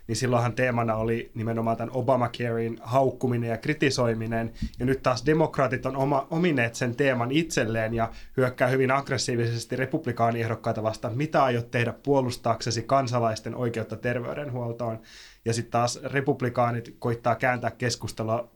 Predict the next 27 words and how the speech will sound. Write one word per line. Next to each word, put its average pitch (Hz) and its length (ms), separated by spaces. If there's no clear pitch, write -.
toisiin 123 500
teemoihin, 107 420
kuten 120 280
maahanmuuttoon. 110 840
Et - 160
nythän 117 320
Trump 139 240
hyvin 131 220
poikkeuksellisesti, 123 880
tai 113 180
Trumpin 120 400
kaksituhatta 127 640
kaksikymmentä 139 460
presidentinvaalikampanja, 120 1400
julkaisi 131 480
T - 40
V-mainoksen 127 1300
tästä 110 300
niin 113 180
kuin 117 300
maahanmuuttajien 127 1080
karavaanista, 127 840
joka 117 200
heidän 123 240
mukaansa 117 520
lähe-, 123 340
lähestyy 135 760